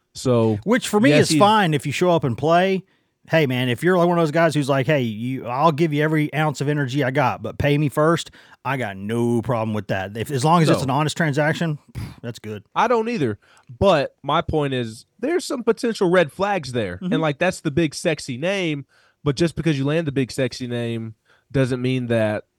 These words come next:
Speaker 1: that's a good culture fit or it'll work perfectly. So just,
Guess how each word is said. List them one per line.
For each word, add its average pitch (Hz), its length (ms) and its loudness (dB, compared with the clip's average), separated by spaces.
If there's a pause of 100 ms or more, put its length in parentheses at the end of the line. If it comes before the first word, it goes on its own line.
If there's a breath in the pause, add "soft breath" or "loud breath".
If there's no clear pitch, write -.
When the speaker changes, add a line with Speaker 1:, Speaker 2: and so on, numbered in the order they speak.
Speaker 1:
that's 117 260 -2
a 110 120 -2
good 107 360 -2
culture 165 440 2
fit 147 520 -2 (100)
or 104 640 -4 (420)
it'll 107 340 2
work 107 240 0 (100)
perfectly. 160 920 -2 (320)
So 135 280 0
just, 160 540 -6